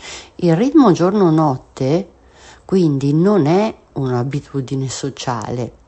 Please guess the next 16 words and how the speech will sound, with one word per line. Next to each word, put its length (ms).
ma 240
è 220
una 380
legge 500
della 340
creazione. 1000
Sentite 560
cosa 260
ci 180
dice 480
nel 140
suo 200
libro 480
Cause 520
et 220
Cure. 460